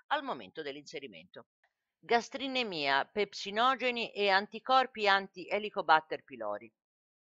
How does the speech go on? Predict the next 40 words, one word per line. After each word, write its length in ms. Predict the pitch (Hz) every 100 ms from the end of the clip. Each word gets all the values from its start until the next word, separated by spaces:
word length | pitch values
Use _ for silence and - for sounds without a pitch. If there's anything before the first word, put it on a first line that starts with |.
| _
Sono 220 | - 302
esami 480 | 277 196 165 156 175
che 140 | -
spesso 360 | 214 254 254 196
vengono 360 | 175 170 160 160
eseguiti 420 | 160 156 156 151
insieme 560 | 147 - 151 135 135
tramite 420 | 139 156 156 151 151
un 100 | 147
normale 460 | 147 160 165 151
prelievo 420 | - 147 151 143
di 100 | 135
sangue 580 | 127 139 123 123 123 127
ed 160 | _ 175
hanno 260 | 170 151 160
lo 100 | 214
scopo 580 | - 143 123 147 156 -
di 100 | 214
valutare 420 | 226 240 156 139
la 100 | 143
situazione 540 | - 190 196 - 143
dello 160 | 135 123
stomaco. 560 | - 104 107 110 117 - _ _ _ _
La 140 | - 196
gastrinemia, 880 | 180 - 170 170 196 185 147 156 185
come 220 | - 123
dice 300 | 127 139 -
il 60 | 139
nome 240 | 131 147
stesso, 580 | 147 135 117 - 165 151 _ _
valuta 380 | - 233 196 175
la 100 | 151
quantità 640 | - 170 180 190 175 147 131
di 140 | 143
gastrina 600 | 156 233 - 123 120 147
che 120 | -
è 40 | -
presente 460 | 202 151 117 156
nel 120 | 151
sangue. 500 | 143 95 78 92 107